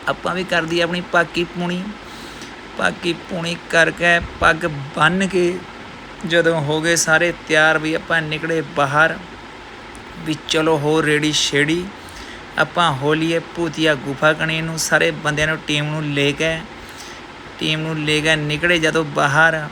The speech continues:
ਪਿੱਛੇ ਤੇ ਕਰੇ ਵੀ ਆਵਾਜ਼ ਆਈ ਵੀ, "ਰੁਕ ਜਾਓ, ਰੁਕ ਜਾਓ, ਰੁਕ ਜਾਓ।" ਮੈਂ ਕਿਹਾ ਵੀ, "ਹੋਇਆ ਕਿਆ?"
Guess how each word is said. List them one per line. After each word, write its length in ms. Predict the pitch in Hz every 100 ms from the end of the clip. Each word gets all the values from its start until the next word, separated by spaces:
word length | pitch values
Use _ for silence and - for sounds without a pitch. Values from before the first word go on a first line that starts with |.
| - - - - -
ਪਿੱਛੇ 300 | 147 - 160
ਤੇ 160 | 165
ਕਰੇ 280 | 160 165 175
ਵੀ 80 | 180
ਆਵਾਜ਼ 460 | 160 143 160 165 160
ਆਈ 180 | 165
ਵੀ, 220 | 165 170 -
"ਰੁਕ 160 | 165 165
ਜਾਓ, 300 | 175 185 180
ਰੁਕ 220 | 160 160
ਜਾਓ, 220 | 165 175
ਰੁਕ 160 | 170 160
ਜਾਓ।" 200 | 160 170
ਮੈਂ 460 | 160 147 147 147 160
ਕਿਹਾ 440 | 156 156 165 175 208 - - - - - - - -
ਵੀ, 120 | 165
"ਹੋਇਆ 340 | 135 143 151
ਕਿਆ?" 440 | 165 170 175 175